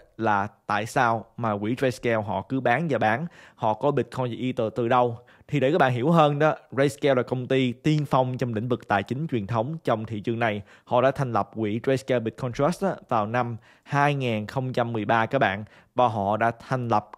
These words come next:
cái quỹ Grayscale Ethereum Trust á, vào năm hai nghìn không trăm mười bảy. Có thể nói là họ đã, đã tiên phong trong thị trường này đó, sớm hơn rất nhiều người, sớm hơn Có Thuận nữa các bạn.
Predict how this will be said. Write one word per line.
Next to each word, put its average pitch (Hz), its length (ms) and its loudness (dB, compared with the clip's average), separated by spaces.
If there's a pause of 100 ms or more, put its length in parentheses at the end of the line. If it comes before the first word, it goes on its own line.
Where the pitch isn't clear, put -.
cái 143 120 0
quỹ 113 180 0
Grayscale 123 460 0
Ethereum 117 480 -2
Trust 139 280 -2
á, 151 120 0
vào 107 280 0
năm 113 260 -4 (260)
hai 139 280 0
nghìn 107 320 -4
không 127 240 -8
trăm 127 120 -4
mười 117 100 -2
bảy. 98 200 -2
Có 156 100 -4
thể 143 100 0
nói 131 160 0
là 135 100 4
họ 104 320 0
đã, 120 140 0
đã 104 180 -2
tiên 139 400 -2
phong 120 220 0
trong 113 100 -6
thị - 80 -16
trường 120 140 -4
này 104 220 -2
đó, 117 120 -2 (100)
sớm 143 380 0
hơn 120 300 4
rất 160 160 0
nhiều 123 140 -2
người, 107 240 -2 (340)
sớm 165 380 0
hơn 143 120 0
Có 139 100 -2
Thuận 107 220 -2
nữa 110 100 -4
các 131 60 2
bạn. 107 280 2